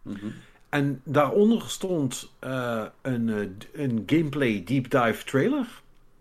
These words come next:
Speaker 2: En dan zie ik nog
Speaker 1: Deep dive,
Speaker 2: steeds
Speaker 1: oh jee.
Speaker 2: alleen maar cutscenes.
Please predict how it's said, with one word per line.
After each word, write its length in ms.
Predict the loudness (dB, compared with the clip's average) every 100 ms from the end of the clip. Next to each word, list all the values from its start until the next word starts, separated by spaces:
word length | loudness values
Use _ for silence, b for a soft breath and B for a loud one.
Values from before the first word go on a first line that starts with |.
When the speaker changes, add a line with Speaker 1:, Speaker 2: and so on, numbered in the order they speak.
| _ B B B B
Speaker 2:
En 100 | -4
dan 80 | -2
zie 140 | -4
ik 140 | -8 -12 -6
nog 200 | -4 2
Speaker 1:
Deep 120 | 4
dive, 160 | 4
Speaker 2:
steeds 140 | 4 -2
Speaker 1:
oh 40 |
jee. 320 | 0 -2 -4 -2
Speaker 2:
alleen 280 | 2 4 4
maar 160 | 0
cutscenes. 760 | 0 -2 -2 -10 -12 -16 -20 -20